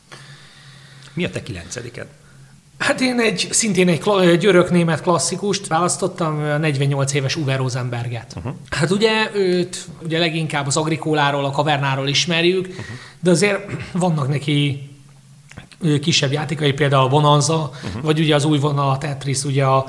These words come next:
Speaker 2: Patchwork, Virágos kert, Indián nyár,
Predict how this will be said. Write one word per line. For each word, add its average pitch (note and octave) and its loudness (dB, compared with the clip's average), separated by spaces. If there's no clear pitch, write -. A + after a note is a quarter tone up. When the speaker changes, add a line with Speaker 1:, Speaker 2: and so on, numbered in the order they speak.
Speaker 2:
Patchwork, C#3+ 2
Virágos C#3 0
kert, C3+ -2
Indián C3+ 2
nyár, C3 2